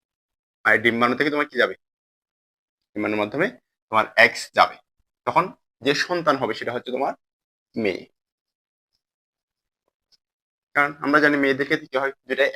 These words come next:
এক্স এক্স হয়। তাহলে দুইটা যখন আমরা এক্স পাবো, দুইটা যখন আমরা কি পাবো? এক্স পাবো, সেটা হচ্ছে তোমার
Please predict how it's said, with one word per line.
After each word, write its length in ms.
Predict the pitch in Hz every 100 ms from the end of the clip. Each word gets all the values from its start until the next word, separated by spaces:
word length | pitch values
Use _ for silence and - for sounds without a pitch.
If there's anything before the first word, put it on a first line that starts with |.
| 123
এক্স 140 | - 135
এক্স 140 | 135 -
হয়। 120 | 131 _ _ _ _
তাহলে 180 | 135 131
দুইটা 200 | 131 147 175
যখন 140 | 175 156
আমরা 120 | 151 131
এক্স 140 | 131 -
পাবো, 140 | 107 101
দুইটা 140 | 117
যখন 140 | 139 147
আমরা 120 | 147
কি 60 | 143 123
পাবো? 120 | 98 - _ _ _ _ - 180
এক্স 180 | 185 - - - _ _ 120
পাবো, 200 | 92 - _ _ -
সেটা 160 | 110 110
হচ্ছে 160 | 110
তোমার 140 | 107